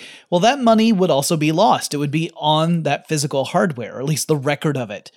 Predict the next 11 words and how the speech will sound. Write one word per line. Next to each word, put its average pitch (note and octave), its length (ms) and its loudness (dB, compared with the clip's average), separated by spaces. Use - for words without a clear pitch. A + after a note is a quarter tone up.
that D3+ 160 0
allows C#3+ 360 0
you C#3+ 120 -4
to B2+ 300 -8
use D3+ 440 0
that B2+ 160 -2
money A#2 340 -8
would D3 240 -4
be C3+ 380 -6
on C#3 340 -4
that B2+ 260 -4